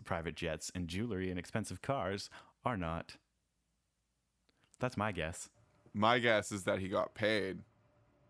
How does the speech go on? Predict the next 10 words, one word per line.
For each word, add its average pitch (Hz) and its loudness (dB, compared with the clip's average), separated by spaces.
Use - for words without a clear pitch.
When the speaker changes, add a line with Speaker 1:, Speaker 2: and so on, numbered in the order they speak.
Speaker 2:
My 113 4
guess 117 4
is 98 -4
lobbyists. 110 2
Speaker 1:
Well, 120 0
that's 131 -2
what 123 2
I 117 2
mean. 127 0
Like, 101 -2